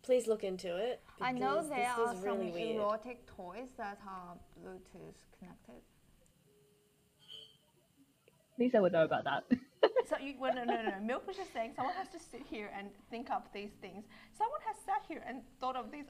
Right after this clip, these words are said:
Speaker 4: other things that you stick up there <laughs> for no reason, like, really.
Speaker 3: Penises?
Speaker 4: <laughs>
Speaker 1: I mean, like, i-, if you're working for the company, right, and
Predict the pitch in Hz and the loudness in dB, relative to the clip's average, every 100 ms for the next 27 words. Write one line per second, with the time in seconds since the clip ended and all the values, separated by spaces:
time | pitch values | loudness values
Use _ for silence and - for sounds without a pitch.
0 | - 214 240 - 254 294 - 220 - - | -8 -6 -6 -6 -8 -8 -8 -8 -10 -10
1 | 294 226 220 - 202 240 403 - - - | -2 0 0 -2 0 2 0 -6 0 2
2 | - - 403 294 - - - - 392 - | 2 2 2 2 -2 -6 -10 4 4 4
3 | 339 277 302 269 381 247 269 320 277 208 | -2 -2 2 2 2 -2 -6 -6 -8 -10
4 | 180 - - 214 262 269 254 226 190 190 | -12 -10 -4 -4 -4 -4 -2 -2 -8 -12
5 | - - - - - - 233 254 - - | -16 -20 -20 -20 -12 0 2 2 -2 -14
6 | - - - - - 370 - 339 - 302 | -20 -20 -20 -12 0 2 4 2 2 0
7 | 320 339 - - 320 - - - 719 719 | 0 0 0 0 -2 -2 -14 4 4 4
8 | 719 - - - - - 320 339 359 370 | -4 -10 -12 -8 -6 2 6 8 8 4
9 | 359 - - - - - - - - - | 2 -6 -18 -20 -20 -20 -20 -6 4 6
10 | - - - - - - - 302 311 302 | 6 0 -12 -14 -16 -8 0 2 6 8
11 | 277 285 320 320 - 277 254 254 247 247 | 8 6 2 -2 0 2 6 6 6 4
12 | - - - - - - - - 247 262 | 0 -6 -16 -18 -20 -20 -8 0 2 2
13 | 277 247 175 165 165 185 240 240 - - | 0 0 0 2 2 4 4 2 -2 2